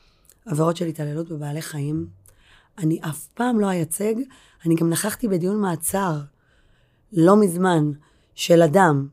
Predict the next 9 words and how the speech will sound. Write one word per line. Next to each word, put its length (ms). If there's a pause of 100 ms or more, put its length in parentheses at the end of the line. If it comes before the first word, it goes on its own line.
(120)
שעמד 540
לדין 340
על 100
התעללות 380
בכלבים, 680 (1300)
ואני 340
פשוט 300
קמתי, 560 (500)
הוא, 360